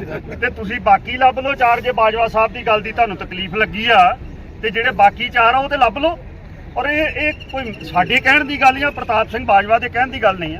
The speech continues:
ਇਹ ਤਾਂ ਅਖਬਾਰਾਂ 'ਚ ਛਪਿਆ। ਫਿਰ ਅਖਬਾਰਾਂ ਵਾਲਿਆਂ ਤੇ ਵੀ ਪਰਚਾ ਦੇ ਦਿਓ ਜਿਨ੍ਹਾਂ ਨੇ ਲਾਈਆਂ ਖਬਰਾਂ। ਐਨ ਆਈ ਏ ਦਾ ਹਵਾਲਾ ਦੇ ਕੇ ਖਬਰ ਲੱਗੀ ਆ, ਐਨ ਆਈ ਨੇ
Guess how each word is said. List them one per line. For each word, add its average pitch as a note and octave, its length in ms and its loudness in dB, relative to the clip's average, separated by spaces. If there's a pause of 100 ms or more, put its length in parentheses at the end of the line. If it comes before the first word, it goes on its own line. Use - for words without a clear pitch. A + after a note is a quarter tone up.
ਇਹ G#3+ 100 -6
ਤਾਂ C4+ 80 0
ਅਖਬਾਰਾਂ A#3 320 4
'ਚ - 40 -16
ਛਪਿਆ। D4+ 380 6 (440)
ਫਿਰ C4 180 -2
ਅਖਬਾਰਾਂ G#3+ 320 4
ਵਾਲਿਆਂ A#3+ 200 2
ਤੇ B3+ 80 -10
ਵੀ C4 80 -8
ਪਰਚਾ C4 300 0
ਦੇ C4+ 140 -4
ਦਿਓ C4 120 -4
ਜਿਨ੍ਹਾਂ C4+ 260 -4
ਨੇ C#4 120 -2
ਲਾਈਆਂ B3+ 280 -2
ਖਬਰਾਂ। A#3 320 -2 (520)
ਐਨ A#3 200 2
ਆਈ C4 180 2
ਏ C4 60 0
ਦਾ C4+ 180 6
ਹਵਾਲਾ G#3 280 4
ਦੇ A3 160 0
ਕੇ A3+ 120 -4
ਖਬਰ A3+ 220 0
ਲੱਗੀ A#3 280 -6
ਆ, A3+ 140 2 (480)
ਐਨ B3+ 200 2
ਆਈ C#4 160 4
ਨੇ C#4 120 0